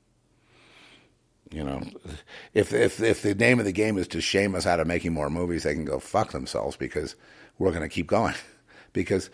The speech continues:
that's what we do. And we, and, you know, and, and everyone we do is the best, uh, the best we can do at that point.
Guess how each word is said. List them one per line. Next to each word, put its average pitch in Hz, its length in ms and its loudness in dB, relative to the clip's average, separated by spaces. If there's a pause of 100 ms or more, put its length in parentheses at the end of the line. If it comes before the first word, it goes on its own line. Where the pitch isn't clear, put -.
(200)
that's 98 220 0
what 110 80 2
we 104 100 4
do. 123 260 8
And 92 120 -2
we, 101 80 2
and, 98 380 -4
you 123 120 2
know, 104 200 -2
and, 110 360 -4
and 104 120 -2
everyone 110 480 4
we 117 100 0
do 90 260 0
is 104 160 -2
the 101 100 -4
best, 82 340 2 (120)
uh, 85 100 -8 (100)
the 78 100 -8
best 76 280 0
we 87 100 -4
can 87 160 -6
do 82 200 -6
at 87 120 -8
that 87 180 0
point. 180 400 -4